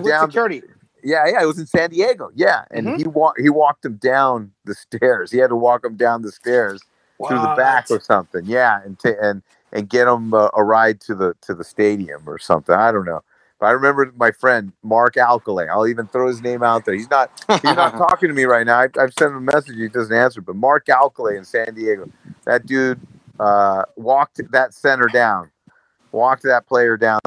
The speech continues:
Speaker 2: from the, in the stairs of the hotel. He, he told me the whole story. It was just, wow. It was an interesting
Speaker 1: Well,
Speaker 2: position to be in.
Speaker 1: Barrett Robbins center, he disappears on the evening before the biggest game of his life, uh,
Speaker 2: Yeah.
Speaker 1: Super Bowl thirty-seven.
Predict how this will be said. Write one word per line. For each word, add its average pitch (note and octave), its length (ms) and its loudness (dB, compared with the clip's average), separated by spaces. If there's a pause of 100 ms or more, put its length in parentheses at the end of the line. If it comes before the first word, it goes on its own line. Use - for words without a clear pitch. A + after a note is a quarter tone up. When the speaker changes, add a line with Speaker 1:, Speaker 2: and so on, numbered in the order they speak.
Speaker 2:
from G2+ 180 -8
the, G2 100 -4 (100)
in G2+ 80 -6
the G2 120 -4
stairs G#2+ 380 2
of F#2 60 -8
the F#2+ 80 2
hotel. F#2 520 0 (140)
He, A2+ 80 -4 (100)
he B2 140 -2
told C3 300 2
me A2+ 60 -2
the G2+ 100 4
whole G#2 140 2
story. F2+ 420 -4 (800)
It A2 60 -6
was G2 120 -8
just, F#2 220 -6
wow. F2+ 380 4
It F2 40 -2
was E2+ 100 -8
an E2 280 -18 (320)
interesting A2+ 440 -6
Speaker 1:
Well, F2+ 140 2
Speaker 2:
position G2 240 -4
to - 80 -18
be E2 80 -6
in. - 720 -12
Speaker 1:
Barrett A3 260 0
Robbins G#3+ 400 0
center, G#3+ 380 2
he G3+ 80 2
disappears G#3 580 0
on G3 100 0
the F3 160 0
evening F#3 360 0
before F3 320 0
the D#3+ 80 2
biggest D#3+ 340 0
game E3 200 0
of D#3+ 100 0
his C3+ 220 -2
life, C#3+ 520 -2
uh, B2+ 240 0
Speaker 2:
Yeah. G#2 300 2
Speaker 1:
Super F3 120 2
Bowl D#3 300 0
thirty-seven. D3+ 840 0